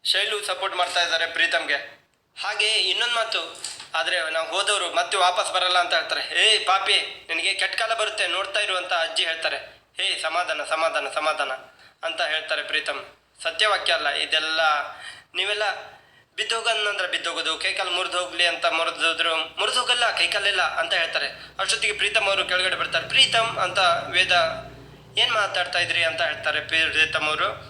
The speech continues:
ಪ್ರೀತಮ್ ಅವರಿಗೆ ಕೇಳ್ತಾರೆ ವೇದ ಅವರು, "ನೋಡಿ, ದೇಶ ಬಿಟ್ಟು ಹೋಗ್ತಾ ಇದೀವಿ, ಮಿಕ್ಕಿರೋ ಪ್ರೀತಿ ಎಲ್ಲ ಹಂಚ್ತಾ ಇದೀವಿ" ಅಂತ ಪ್ರೀತಮ್ ಹೇಳ್ತಾನೆ. "ಏನ್ ಮಾಡ್ತಾ ಇದ್ರಿ?" ಅಂತ ವೇದ ಅವರು ಕೇಳ್ತಾರೆ ಪ್ರೀತಮ್ಗೆ. ಯಾವಾಗ ಹೇಳ್ತಾರೆ, "ನೋಡಿ, ನಾವು ಬೇಗ ಬಂದ್ಬಿಡ್ತೀವಲ್ಲ ಪ್ರೀತಮ್" ಅಂತ ವೇದ ಕೇಳ್ತಾರೆ.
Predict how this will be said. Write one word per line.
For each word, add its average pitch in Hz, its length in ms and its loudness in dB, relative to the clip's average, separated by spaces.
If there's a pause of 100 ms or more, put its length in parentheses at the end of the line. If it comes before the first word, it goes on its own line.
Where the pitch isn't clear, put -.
(120)
ಪ್ರೀತಮ್ 190 320 2
ಅವರಿಗೆ 175 380 2
ಕೇಳ್ತಾರೆ 185 340 2
ವೇದ 156 180 0
ಅವರು, - 480 -6
"ನೋಡಿ, 156 420 -2
ದೇಶ 185 180 4
ಬಿಟ್ಟು 180 360 0 (520)
ಹೋಗ್ತಾ 180 240 -2
ಇದೀವಿ, 170 320 4
ಮಿಕ್ಕಿರೋ 165 440 0
ಪ್ರೀತಿ 180 320 0
ಎಲ್ಲ 185 280 2
ಹಂಚ್ತಾ 175 380 2
ಇದೀವಿ" 170 300 4
ಅಂತ 170 200 0 (440)
ಪ್ರೀತಮ್ 170 580 0
ಹೇಳ್ತಾನೆ. 160 420 0 (720)
"ಏನ್ 214 120 2
ಮಾಡ್ತಾ 196 280 2
ಇದ್ರಿ?" 175 240 4
ಅಂತ 165 140 0
ವೇದ 175 320 4
ಅವರು 165 320 2
ಕೇಳ್ತಾರೆ 160 440 0 (180)
ಪ್ರೀತಮ್ಗೆ. 160 400 -2
ಯಾವಾಗ 165 220 0
ಹೇಳ್ತಾರೆ, 151 360 -2 (320)
"ನೋಡಿ, 160 340 0
ನಾವು 170 260 2
ಬೇಗ 190 240 2
ಬಂದ್ಬಿಡ್ತೀವಲ್ಲ 180 540 0
ಪ್ರೀತಮ್" 160 340 0
ಅಂತ 165 160 0
ವೇದ 170 300 2
ಕೇಳ್ತಾರೆ. 151 420 0